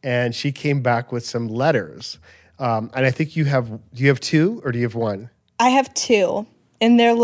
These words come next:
Speaker 2: letters
Speaker 1: two.
Speaker 2: that I wrote. <laughs>
Speaker 1: And I have one that Eddie wrote, which we did not get his permission to read, by the way.
Speaker 2: Oh.
Speaker 1: But I'm gonna read, I'm gonna read it anyway. But, um, y-, why don't you go first, and then I'll
Speaker 2: Okay.
Speaker 1: do Eddie's, and then you do your second one.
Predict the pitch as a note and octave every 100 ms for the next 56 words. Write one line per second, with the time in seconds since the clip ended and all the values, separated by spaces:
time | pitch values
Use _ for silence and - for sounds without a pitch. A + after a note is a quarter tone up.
0 | A3+ A#3+ B3 A2 - A3 A3 - _ -
1 | B3 D4+ G3 F#3 G#3 - - - _ _
2 | _ C4+ - - - - C#4+ C#3 D#3+ E3+
3 | C#3+ D3+ D#3 D3 - D3+ E3 C3 G2+ G#2
4 | - _ D#3 C#3+ - C#3+ E3 D#3 D3 D3
5 | B2+ C3 - A#2+ A#2 A2+ A2+ A2 G2+ F#2+
6 | G2+ G2 F#2+ G2 G#2+ - B3+ - _ A#2+
7 | A#2+ A#2+ A#2+ A2 B2 A2+ - - E3+ F3
8 | E3 D3+ C#3 B2 A2 A#2 - - - _
9 | _ C3 C3 B2+ B2 B2 A2+ G#2 A2+ _
10 | - _ _ _ - D#3 - C3 D#3+ F#3+
11 | D3+ F3 F3+ E3+ - B2+ A#2 - - -
12 | _ _ _ - B2 B2 B2 B2+ C#3 A#2+
13 | B2 A#2 A#2+ B2 B2+ A#2 A#2 A#2+ - A#2
14 | G2+